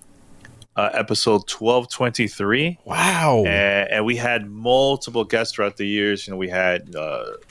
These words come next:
Speaker 1: Phil Spencer a couple of times. We had, uh, Reggie Fils-Aimé, you know, representing the Bronx.
Speaker 2: Yep.
Speaker 1: Uh, I had, uh, had also Keanu Reeves. Uh, who else? I'm thinking Michael K. Williams. Uh, Danny Trejo twice.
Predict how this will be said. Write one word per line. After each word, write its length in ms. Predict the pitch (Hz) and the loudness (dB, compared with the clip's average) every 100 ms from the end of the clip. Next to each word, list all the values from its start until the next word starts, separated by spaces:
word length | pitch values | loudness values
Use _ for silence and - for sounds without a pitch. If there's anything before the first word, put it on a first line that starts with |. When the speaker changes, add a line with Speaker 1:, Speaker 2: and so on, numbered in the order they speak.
| - | -12
Speaker 1:
Phil 200 | - 85 | -4 -2
Spencer 720 | - 127 127 - 127 123 120 | -2 -2 -2 2 4 4 4
a 60 | 117 | 2
couple 220 | 120 123 | -2 -2
of 60 | - | -4
times. 480 | 123 120 120 117 | -4 -2 -2 -2
We 120 | 101 92 | -4 -2
had, 300 | 101 95 90 | 0 0 -2
uh, 200 | 98 90 | -4 -2
Reggie 320 | 90 98 90 | 0 -2 -2
Fils-Aimé, 720 | 92 120 117 117 117 113 113 - - - - | -2 0 0 0 0 0 -2 -6 -18 -20 -4
you 80 | 101 | 0
know, 60 | |
representing 400 | 98 98 101 107 | 2 2 0 0
the 80 | 95 | -2
Bronx. 680 | 85 113 117 110 - - - | 0 2 2 0 -2 -6 -6
Speaker 2:
Yep. 260 | 101 151 226 - _ | 0 2 2 -4 _
Speaker 1:
Uh, 420 | 98 101 98 98 95 | 0 4 4 4 2
I 140 | 98 101 | -2 0
had, 260 | 107 104 - | -2 -2 -2
uh, 200 | 104 98 | 0 0
had 240 | 104 107 | 0 0
also 360 | 104 107 113 101 | 0 0 0 -2
Keanu 340 | - 101 90 | -2 -4 -2
Reeves. 600 | 110 139 139 135 127 - | 0 0 2 2 0 -2
Uh, 200 | 107 98 90 | 0 2 0
who 200 | 113 107 | 0 2
else? 240 | 98 - | 2 0
I'm 120 | 101 | -6
thinking 260 | - 107 98 | -6 -4 0
Michael 260 | 107 107 | -2 -2
K. 160 | 98 101 | -2 0
Williams. 840 | 98 123 127 127 127 120 117 - - - - - - - - - | 2 2 2 2 0 -2 -4 -6 -6 -20 -20 -20 -20 -16 -14 -4
Uh, 260 | 98 98 95 | 0 2 0
Danny 340 | 95 101 95 | -2 -2 -4
Trejo 920 | - 123 123 120 117 117 117 113 110 - | -4 2 2 2 2 4 4 2 -2 -10
twice. 880 | - 104 110 123 127 123 - - | -12 -4 0 2 2 -2 -6 -10